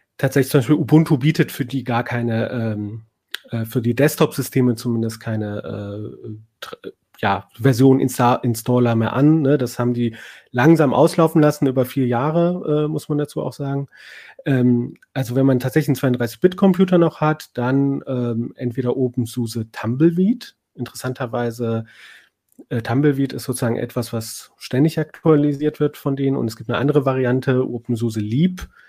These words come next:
Äh, da kommt einmal im Jahr eine neue Version raus. Äh, dafür gibt's interessanterweise keinen, äh, Installer für zweiunddreißig Bit Systeme. Und sonst halt, ähm,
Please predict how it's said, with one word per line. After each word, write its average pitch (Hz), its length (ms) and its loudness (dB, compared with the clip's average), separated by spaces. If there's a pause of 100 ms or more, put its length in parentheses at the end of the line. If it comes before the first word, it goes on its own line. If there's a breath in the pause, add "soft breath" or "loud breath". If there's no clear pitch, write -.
(400 soft breath)
Äh, 127 220 -2
da 113 120 -2
kommt 123 340 -2
einmal 123 300 0
im 113 120 0
Jahr 117 180 2
eine 123 240 2 (160)
neue 120 240 0
Version 123 400 2
raus. 131 500 -2
Äh, 113 260 -2
dafür 127 400 0
gibt's 123 220 -8
interessanterweise 117 800 -4
keinen, 127 480 0
äh, 107 300 -6
Installer 107 560 -6
für - 160 -20
zweiunddreißig 104 400 -8
Bit 110 120 -20
Systeme. 113 540 -2 (640 loud breath)
Und 135 200 4
sonst 139 420 4
halt, 135 520 2
ähm, 123 560 4